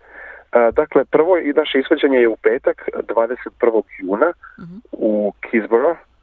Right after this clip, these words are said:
Speaker 1: Chandler Community Center. Zatim dvadeset drugog juna u subotu smo u Saint Kilda, to je Phoenix Theatre. I dvadeset treći jun, to je nedjelja, u Saint Albans, u crkveno-školskoj sali,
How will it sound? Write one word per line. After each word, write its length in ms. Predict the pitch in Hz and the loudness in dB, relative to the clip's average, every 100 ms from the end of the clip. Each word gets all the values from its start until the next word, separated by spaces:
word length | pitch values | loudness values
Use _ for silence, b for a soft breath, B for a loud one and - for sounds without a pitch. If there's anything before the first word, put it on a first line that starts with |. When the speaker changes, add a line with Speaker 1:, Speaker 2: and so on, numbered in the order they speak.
| _ - | _ -2
Speaker 1:
Chandler 380 | 127 120 113 104 | 0 0 -2 -2
Community 520 | - 101 101 98 92 - | -2 -4 -4 -10 -12 -8
Center. 240 | 95 - - - B B B _ - | -4 0 -2 -4 B B B _ -4
Zatim 280 | 117 - 107 | -2 0 -2
dvadeset 600 | 98 113 117 127 - 113 - | 0 -2 -2 -6 -2 -2 0
drugog 300 | 123 123 110 101 | 0 0 -2 -4
juna 260 | 104 117 - | -2 0 0
u 140 | 98 - | -2 -8
subotu 360 | - 104 123 - - | -8 -4 -4 -4 -10
smo 180 | 113 107 - | -4 -4 -4
u 240 | 92 92 - | -8 -8 -6
Saint 180 | - 104 | -4 -4
Kilda, 460 | - - 104 117 165 - | -4 -2 0 2 0 -2
to 120 | - | -2
je 60 | 104 - | -2 -2
Phoenix 260 | - 120 151 - - _ - | -2 0 0 -6 -20 _ -4
Theatre. 400 | 139 156 165 160 B B B B B B _ - | 0 2 2 -2 B B B B B B _ -4
I 260 | 123 135 127 - | 0 0 0 -6
dvadeset 600 | 101 110 123 123 - - | -2 -2 0 -4 -2 0
treći 600 | 131 123 - 120 117 113 | 0 -2 -2 0 0 -2
jun, 260 | 120 123 113 B B | 0 0 -2 B B
to 120 | - | 0
je 60 | 110 | 2
nedjelja, 440 | 110 120 123 120 - | 4 2 2 0 0
u 280 | 110 101 98 - | -2 -2 -6 -2
Saint 180 | 104 98 | -2 0
Albans, 440 | 98 113 151 151 - - - _ b _ _ | -2 0 -2 -2 -18 -20 -20 _ b _ _
u 280 | - 117 - | -4 -4 -2
crkveno-školskoj 800 | - 110 117 110 110 104 - 98 - | -4 -2 -2 0 -2 -2 -4 -4 -2
sali, 280 | 87 85 | 0 -2